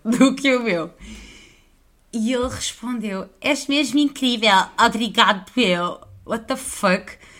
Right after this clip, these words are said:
Se calhar quis só ficar em paz, lol, não sei.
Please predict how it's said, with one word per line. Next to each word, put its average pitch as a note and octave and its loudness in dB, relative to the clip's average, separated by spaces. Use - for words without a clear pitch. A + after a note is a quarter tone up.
Se - -12
calhar B3+ 2
quis B3+ -6
só B3+ -2
ficar - -4
em G#3 -2
paz, E3+ -2
lol, E3+ -4
não F3 -4
sei. D#3+ -6